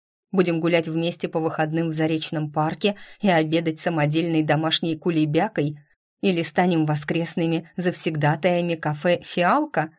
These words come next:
А почему нет? И что плохого в том, что он хочет с тобой встретиться? Господи, да что за бред?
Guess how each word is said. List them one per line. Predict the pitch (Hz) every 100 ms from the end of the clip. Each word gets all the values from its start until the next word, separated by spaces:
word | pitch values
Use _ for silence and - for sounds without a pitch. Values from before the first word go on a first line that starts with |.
| _ _ _
А | -
почему | 269 - 311 339
нет? | 349 226 151 147 - - _ _
И |
что | 311 403
плохого | 381 320 - 160 151
в | 151
том, | 220 311
что | - 294
он | 208
хочет | - 165 165 269
с | -
тобой | 226 165
встретиться? | 156 - 165 147 147 - 165 165 _ _ _
Господи, | 240 254 196 147 - 170 165
да | 190
что | 202 - 196
за | 175
бред? | 175 180 208 160 -